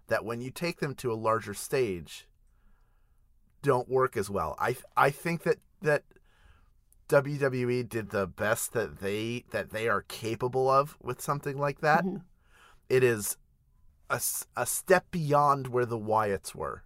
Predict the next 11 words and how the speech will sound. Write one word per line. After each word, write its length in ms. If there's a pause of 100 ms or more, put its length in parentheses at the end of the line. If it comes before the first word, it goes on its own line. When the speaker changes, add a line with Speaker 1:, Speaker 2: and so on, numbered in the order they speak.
Speaker 1:
'Cause 100 (300)
Speaker 2:
Yes. 180
Speaker 1:
the 80
Wyatts 400
felt 200
like 160
a 60
horror 400
movie 460 (380)
that 240 (680)
Bro-, 160